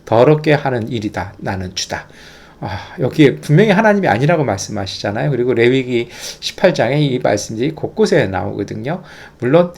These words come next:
몰렉에게 바치는 건 안 되고 하나님께 바치는 건 되지 않습니까? 절대 그렇지 않습니다. 여러분,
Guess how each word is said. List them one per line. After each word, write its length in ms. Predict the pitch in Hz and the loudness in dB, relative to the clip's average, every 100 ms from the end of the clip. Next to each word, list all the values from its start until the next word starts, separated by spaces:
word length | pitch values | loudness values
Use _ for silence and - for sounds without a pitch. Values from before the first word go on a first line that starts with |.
| - - | -14 0
몰렉에게 540 | 120 147 190 185 165 | 2 6 6 6 6
바치는 420 | 123 110 - 120 | 4 0 -2 0
건 140 | 107 143 | 2 2
안 140 | 156 | 2
되고 180 | 107 110 | 0 0
하나님께 540 | - 190 175 165 151 | 0 0 2 0 -2
바치는 400 | 117 101 113 113 | -2 -4 -6 -6
건 100 | 123 | -6
되지 240 | - 101 143 | -4 0 0
않습니까? 560 | 135 - 113 - 156 151 - - - | 0 -4 -8 0 -2 -2 -12 -16 -18
절대 380 | - 107 98 139 | -8 -6 0 2
그렇지 340 | - 95 - 139 | 2 -4 -4 -4
않습니다. 640 | - 147 - - 98 - - | -4 -10 -10 -10 -10 -12 -8
여러분, 440 | 117 101 139 151 | -6 -4 -4 -6